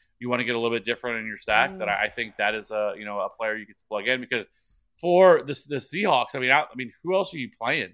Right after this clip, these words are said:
Speaker 1: I mean, outside of
Speaker 2: Yeah.
Speaker 1: D K Metcalf or Tyler Lockett,
Speaker 2: It's condensed,
Speaker 1: right?
Speaker 2: man. He's got three games this season, uh, above twelve fantasy points. He's got, uh, a thirteen point three, twelve point four, and thirteen point three. And each one of those games,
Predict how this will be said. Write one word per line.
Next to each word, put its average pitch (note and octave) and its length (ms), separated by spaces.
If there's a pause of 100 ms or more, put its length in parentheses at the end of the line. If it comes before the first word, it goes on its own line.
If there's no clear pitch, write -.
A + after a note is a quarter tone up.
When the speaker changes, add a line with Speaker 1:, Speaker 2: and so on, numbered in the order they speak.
Speaker 1:
I G#2+ 80
mean, A2 120
outside A#2 360
of A2+ 140
Speaker 2:
Yeah. A#2+ 140
Speaker 1:
D A2+ 140
K G#2+ 40
Metcalf G#2+ 440 (120)
or A2 120
Tyler A2 280
Lockett, A2 160
Speaker 2:
It's D3+ 100
condensed, F3 580
Speaker 1:
right? C#3+ 340
Speaker 2:
man. C#3+ 80
He's F3+ 140
got F#3+ 320
three F#3+ 300
games F3 460
this D3 240
season, C3+ 580 (100)
uh, B2+ 340
above C3+ 680 (180)
twelve B2+ 400
fantasy A#2 380
points. G2+ 420
He's A#2 140
got, A#2 300
uh, G#2+ 320
a A2 80
thirteen C#3 440
point C3+ 240
three, C3+ 260
twelve B2 320
point B2 220
four, B2 260
and A2 100
thirteen A2+ 400
point A2 260
three. B2+ 420 (400)
And C3+ 200
each E3 260
one F3 140
of D#3 60
those C#3+ 180
games, B2+ 640